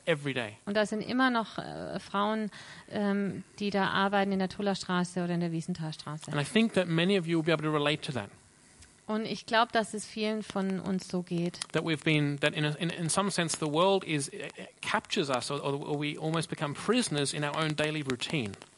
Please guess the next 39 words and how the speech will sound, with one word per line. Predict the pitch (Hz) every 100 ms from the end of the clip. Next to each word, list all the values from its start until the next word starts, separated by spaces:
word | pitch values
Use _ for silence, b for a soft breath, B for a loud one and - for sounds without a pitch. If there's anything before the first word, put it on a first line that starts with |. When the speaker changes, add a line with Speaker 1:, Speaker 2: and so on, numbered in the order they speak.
| -
Speaker 2:
Die | 214
Welt, | 208 240 254
die | 240
nimmt | 240 247
uns | 240
so | 233
gefangen | 220 - 247 269 262
und | 208 214
unsere | 156 220 233
tägliche | - 226 240 226
Routine, | 208 202 - 233 233
da, | 214 202
da, | 196 202
da | 208
sind | 196 220 214
wir, | 202 202 B B B
äh, | - 214 208 156 185
fest, | - 220 220 - - -
äh, | 135 120
gefangen | 190 202 - 202 196 180
drin. | 170 160 160 151 -
Speaker 1:
And | 147
we | 156
end | 175 196 180
up, | 160 - - - _ _
we | 156 156
don't | 156
do | 147 143
anything. | 131 - - - _ _ _ _ _ -
Speaker 2:
Und | 196
es | 190 190 - - -
führt | - 254
dann | 240 226
dazu, | 208 220
dass | 202 180
wir | -
eigentlich | 180 175
nichts | 165 156 - -
unternehmen. | 175 170 165 151 151 156